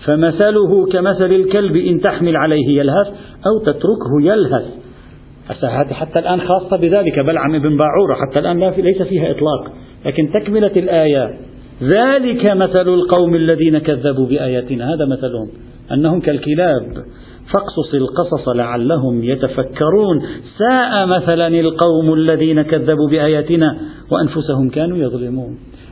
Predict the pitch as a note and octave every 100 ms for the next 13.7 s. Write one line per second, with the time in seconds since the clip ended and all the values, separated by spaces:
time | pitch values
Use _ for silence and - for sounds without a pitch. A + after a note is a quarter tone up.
0 | - D#3 D#3 D#3 D#3 D#3 E3+ F#3 D#3+ C3+
1 | C3+ B2+ D3 D3 D#3 D#3 - E3+ D3+ C#3+
2 | D3 - B2+ A#2+ A2+ A2 - - - -
3 | - - E3 F3 D3+ C3+ D3 D3 C#3+ C#3
4 | C3+ E3 E3+ D#3 D#3+ D3+ C3+ - C#3+ C3
5 | B2+ B2+ B2+ B2 A#2 A#2 A#2+ C3+ A#2+ C#3
6 | C3 B2+ B2+ C#3+ D#3 G3+ G3+ F3+ D#3+ D3
7 | - E3 F3+ C#3 A#2+ A#2 A#2+ - - -
8 | - - C3+ D#3 D#3+ F#3+ D#3+ F3+ F#3+ E3+
9 | E3+ C#3+ E3+ E3 D3+ D3+ C#3+ A#2+ D#3+ C#3+
10 | C#3+ C#3+ C3+ D3 D3 C#3+ C#3+ C3+ - -
11 | - - - E3 G3 G3+ G3+ A3 G3 F#3
12 | F#3+ F3+ F#3 G3 G3 F#3 D#3 D3 D3 C3
13 | C#3+ C3 B2+ A#2 - C3+